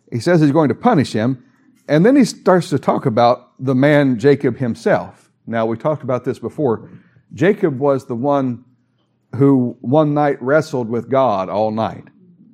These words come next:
and we'll talk about that more here in just a bit. And, uh, once he'd done that, God gave him a new name, and that name was Israel, which meant prince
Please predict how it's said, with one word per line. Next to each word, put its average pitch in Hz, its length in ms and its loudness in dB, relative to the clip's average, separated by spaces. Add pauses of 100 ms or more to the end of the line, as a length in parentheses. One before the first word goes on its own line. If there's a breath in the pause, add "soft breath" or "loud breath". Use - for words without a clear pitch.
(260)
and 98 160 -8
we'll 98 100 -8
talk 104 240 -4
about 92 240 -4
that 101 220 -4
more 95 500 -6
here 95 160 -8
in 90 80 -10
just 90 220 -8
a - 40 -14
bit. 101 300 -2 (680 soft breath)
And, 123 520 -2
uh, 110 200 -4
once 143 220 -4
he'd 135 180 -4
done 170 260 -2
that, 113 280 -6
God 151 320 -2
gave 156 240 -2
him 147 180 -4
a 123 80 -6
new 131 240 0
name, 120 460 -4 (1160)
and 107 120 -6
that 131 160 0
name 131 280 2
was 120 240 -4
Israel, 95 560 -2
which 107 180 -8
meant - 460 -12
prince 170 480 -2